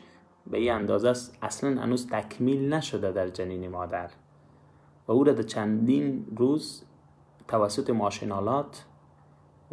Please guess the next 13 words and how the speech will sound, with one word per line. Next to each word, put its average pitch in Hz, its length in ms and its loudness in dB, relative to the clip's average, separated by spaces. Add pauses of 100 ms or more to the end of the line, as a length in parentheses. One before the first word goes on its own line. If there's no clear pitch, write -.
و 135 220 2 (520)
تغذیهٔ 110 880 0
ماشینالاتی 101 1080 -2 (420)
زنده 104 480 2
نگه 151 340 0
می‌دارن 143 420 -2
تا 156 160 0
اینکه 127 240 -2
نه 117 120 -2
ماه 123 180 2
را 123 80 -4
تکمیل 117 420 -4
می‌کنه 135 440 -4